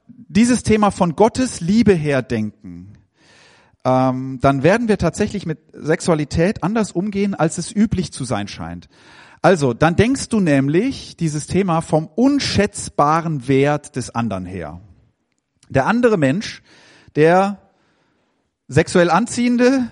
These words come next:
oder der, der es in deinen Augen nicht so ist und des-, den du deswegen manchmal, wenn du ehrlich bist, auch gar nicht so sehr wahrnimmst, der bekommt dann nicht so viel Aufmerksamkeit,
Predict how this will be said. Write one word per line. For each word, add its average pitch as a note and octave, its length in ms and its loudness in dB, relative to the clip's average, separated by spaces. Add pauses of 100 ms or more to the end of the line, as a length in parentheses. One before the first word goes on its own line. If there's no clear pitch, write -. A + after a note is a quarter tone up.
oder C4 260 4
der, G#3+ 220 4
der G#3 180 2
es G3 100 -2
in F#3+ 80 -2
deinen F#3+ 220 2
Augen F3+ 220 4
nicht C4+ 180 -2
so F3+ 80 -2
ist D#3 160 -2
und D#3 100 -8
des-, E3 240 -4 (200)
den E3+ 120 0
du D#3+ 60 0
deswegen E3 400 0
manchmal, F3 340 -2
wenn D#3 100 -4
du D3 80 -4
ehrlich F3+ 240 -2
bist, - 240 -4 (760)
auch - 200 -6
gar E3+ 140 0
nicht F3 120 -4
so D#3+ 120 -2
sehr C#3+ 220 0
wahrnimmst, A#3 680 0 (220)
der C#3 100 -6
bekommt D#3 280 -6
dann D3 80 0
nicht D3 120 -4
so D3+ 100 -8
viel D3+ 100 -6
Aufmerksamkeit, E3+ 720 -4